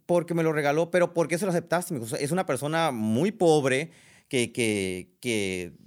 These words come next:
con esos ochocientos pesos pudo haber comprado café o azúcar. No debiste de haber aceptado. Tienes que ser prudente", me dijo. Y me quedé pensando, "¿y qué hago con el cono de nieve?".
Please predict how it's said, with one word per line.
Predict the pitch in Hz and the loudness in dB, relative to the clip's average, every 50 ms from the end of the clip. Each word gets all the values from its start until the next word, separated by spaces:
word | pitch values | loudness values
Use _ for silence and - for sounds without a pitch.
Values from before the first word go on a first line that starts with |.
| _ - | _ -6
con | 131 123 | -4 -4
esos | 123 - 180 175 | -2 -2 -2 -2
ochocientos | 131 139 120 - 139 151 156 - | -2 -2 -4 -6 -4 -6 -4 -4
pesos | - 147 143 156 | -4 -4 -6 -4
pudo | - 151 143 | -4 -2 0
haber | 131 135 135 | 0 0 -2
comprado | - 147 127 147 135 135 143 - | -4 -6 -2 -2 -2 -2 -2 -4
café | - 110 85 - - 113 110 120 135 156 | -4 -6 -4 -4 -4 -2 0 2 2 2
o | 151 131 113 | 2 2 0
azúcar. | 101 95 - - 156 165 165 170 175 170 165 170 _ _ _ _ _ _ _ _ | -2 -2 -2 -2 -2 -2 0 0 0 0 0 -4 _ _ _ _ _ _ _ _
No | - 127 135 143 156 165 175 175 202 | -10 -6 -2 0 2 4 4 4 4
debiste | 208 208 175 170 180 170 - 160 | 4 2 2 0 -2 -2 0 0
de | 208 175 | 2 2
haber | 131 127 127 | 2 2 2
aceptado. | 143 147 - - - - 143 175 196 - | 0 -2 -4 -8 -4 0 2 2 2 2
Tienes | - 185 196 185 | 0 0 -2 0
que | - 202 | -2 0
ser | 175 202 185 170 - | 0 0 -2 -2 -2
prudente", | 190 180 170 143 139 156 185 214 208 196 - 113 | 0 0 2 4 4 4 4 2 0 0 -2 -4
me | 101 87 | -6 -6
dijo. | 92 104 - _ _ _ _ _ _ _ _ _ _ _ _ _ _ _ _ _ _ _ _ _ _ _ _ _ _ _ _ _ _ _ _ _ _ _ _ _ - | -10 -14 -18 _ _ _ _ _ _ _ _ _ _ _ _ _ _ _ _ _ _ _ _ _ _ _ _ _ _ _ _ _ _ _ _ _ _ _ _ _ -10
Y | 113 | -8
me | 110 110 104 | -6 -6 -4
quedé | - 113 107 | -6 -6 -8
pensando, | - 98 98 110 110 107 | -8 -10 -10 -8 -8 -8
"¿y | |
qué | 104 - 127 | -8 -6 -6
hago | 131 139 143 | -6 -6 -8
con | 147 131 110 | -8 -8 -8
el | 107 | -8
cono | 104 - 123 131 127 | -8 -10 -10 -8 -8
de | 120 113 | -8 -8
nieve?". | 107 107 110 127 139 135 127 123 | -8 -10 -10 -12 -12 -16 -18 -18